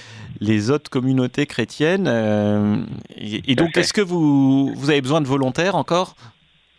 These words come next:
Speaker 2: Ah oui, ah oui, bien sûr, le besoin de volontaires ne, ne cesse de croître, hein, justement, on l'a dit il y a quelques minutes auparavant, on ouvre encore des nouvelles antennes, des nouvelles activités dans les nouvelles villes,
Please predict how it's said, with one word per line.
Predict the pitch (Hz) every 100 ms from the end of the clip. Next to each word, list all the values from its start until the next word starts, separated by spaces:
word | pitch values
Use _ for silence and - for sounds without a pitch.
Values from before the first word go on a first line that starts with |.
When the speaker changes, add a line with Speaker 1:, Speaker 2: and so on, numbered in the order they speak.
| _ _ _ _ _ _ - 107
Speaker 2:
Ah |
oui, | 120 127 98 90
ah | 107
oui, | 113
bien | 104
sûr, | 104
le | 101
besoin | 101 113 123
de |
volontaires | 117 113 110 120 123
ne, | 107 95 - - -
ne | 110 104
cesse | 151 147
de | 123
croître, | 120 139 160 -
hein, | 113
justement, | 107 - 113 120
on | 120
l'a | 98
dit | 95
il | 117
y | 113
a | 98
quelques | 104 -
minutes | 110 110 110
auparavant, | 101 104 104 110 120 - - -
on | 101 117
ouvre | 139 123
encore | 120 127
des | 113
nouvelles | 110 110 107 104
antennes, | 104 139 135
des | 107
nouvelles | 113 117 113
activités | 107 - 113 110 120
dans | 113
les | 101
nouvelles | 98 113 110 110
villes, | 110 156 127